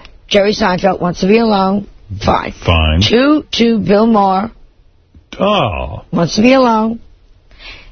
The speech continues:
Speaker 1: They said, "Then you'll go on with Roseanne, fine, and, uh, Black, Louis Black."
Speaker 2: Right.
Speaker 1: Okay. You know, it'll be, "And now from New York, Joan. What did you think, Joan Rivers, in New York City? What did you think, Roseanne?" And so, so.
Speaker 2: Right.
Speaker 1: And they said, "Then the final segment is George Carlin's family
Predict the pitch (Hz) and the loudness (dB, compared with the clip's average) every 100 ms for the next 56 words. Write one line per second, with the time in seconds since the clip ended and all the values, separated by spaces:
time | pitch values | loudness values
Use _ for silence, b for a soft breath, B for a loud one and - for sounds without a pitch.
0 | B - 202 226 208 202 254 294 285 247 | B -2 0 0 0 0 2 2 2 2
1 | 240 226 214 196 185 196 220 247 226 220 | 2 2 0 -2 0 0 2 2 2 2
2 | 208 202 196 202 - 190 185 190 180 175 | 0 0 0 0 0 -2 0 -2 0 0
3 | 220 208 202 - - 214 240 185 196 143 | 2 2 -4 -8 -2 -2 0 0 -2 -2
4 | - - - - 90 73 311 240 202 202 | -6 -14 -12 -4 -2 0 0 2 -2 -4
5 | b b b b _ 254 226 226 214 208 | b b b b _ -2 0 0 2 0
6 | 208 277 302 254 247 254 247 - 247 247 | 2 0 0 0 0 2 0 0 0 2
7 | 240 294 269 415 339 294 254 190 240 226 | 2 2 2 2 2 0 -2 -2 0 0
8 | 220 196 190 190 190 175 - 175 180 277 | 0 2 0 2 2 2 0 2 2 4
9 | 339 294 277 240 - 208 196 208 202 180 | 2 2 0 0 0 2 2 2 0 -2
10 | 175 175 156 156 101 73 - 226 226 196 | -2 -2 -4 -2 -2 -2 -2 0 2 2
11 | 220 214 196 - 226 294 311 - 202 190 | 0 0 0 0 -2 0 -2 0 0 0
12 | 196 - 175 - 214 208 - 208 214 214 | -2 -2 -2 0 0 0 -2 -2 0 0
13 | 202 - 196 180 180 175 202 | -2 0 0 2 2 2 2